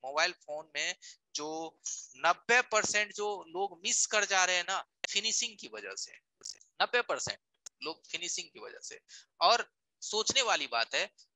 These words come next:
कि हम लोग जो आज डबल डेकर कर रहे हैं, सीपीयू रिबॉलिंग कर रहे हैं, क्यों कर रहे हैं?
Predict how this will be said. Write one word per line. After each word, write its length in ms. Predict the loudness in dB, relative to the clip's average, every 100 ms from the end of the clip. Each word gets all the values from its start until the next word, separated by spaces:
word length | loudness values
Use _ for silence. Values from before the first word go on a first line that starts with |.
| -4
कि 40 |
हम 200 | 0 0
लोग 200 | -2 -6
जो 120 | -4 -4
आज 240 | 2 2 2
डबल 240 | -2 -2
डेकर 280 | -2 -4 -6
कर 180 | -6 -10
रहे 180 | -8 -10
हैं, 60 | -10 _
सीपीयू 380 | -6 -6 -6 -10
रिबॉलिंग 440 | -10 -6 -4 -4 -8
कर 160 | -10
रहे 140 | -10 -16
हैं, 100 | -8
क्यों 180 | -2 -2
कर 200 | 0 -2
रहे 160 | -2 -12
हैं? 280 | -14 -6